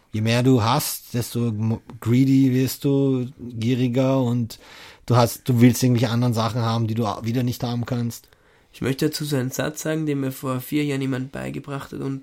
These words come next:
Speaker 2: der damals für mich nicht so viel Sinn ergeben hat, aber manchmal trifft das Sp-, äh, Sprichwort zu, Besitz belastet.
Speaker 1: Ja,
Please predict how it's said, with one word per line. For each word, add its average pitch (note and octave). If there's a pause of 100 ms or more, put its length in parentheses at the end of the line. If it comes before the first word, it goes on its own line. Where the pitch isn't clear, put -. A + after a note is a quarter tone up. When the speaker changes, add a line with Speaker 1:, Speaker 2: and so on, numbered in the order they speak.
(140)
Speaker 2:
der C#3
damals C3+
für -
mich C#3
nicht C3+
so C#3
viel C3
Sinn F3
ergeben C3
hat, C#3+
aber B2+ (600)
manchmal C3+
trifft D3
das C3+
Sp-, -
äh, C3
Sprichwort -
zu, D#3+
Besitz D#3
belastet. - (600)
Speaker 1:
Ja, G2+